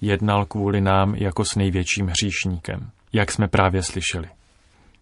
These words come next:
Sestoupil do našeho hříchu a smrti. Dotkl se hříchu, dotkl se naší smrti, aby nás nenechal samotné a provázel nás na cestě.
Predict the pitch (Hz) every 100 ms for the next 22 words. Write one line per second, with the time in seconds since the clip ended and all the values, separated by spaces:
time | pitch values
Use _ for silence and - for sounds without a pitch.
0 | _ _ - 147 - 151 139 147 139 131
1 | 123 - 131 123 107 117 110 - 123 113
2 | - 113 - 104 - _ _ _ - 104
3 | 110 - 127 - 98 87 107 107 - 131
4 | 147 - 127 113 - 110 113 101 92 98
5 | - 107 98 - 113 143 - - - 113
6 | 123 123 117 117 - 127 113 120 120 127
7 | 101 - 101 101 - 107 104 110 - -
8 | - 104 113 110 110 110 110 110 107 107
9 | - 98 92 101 - - 92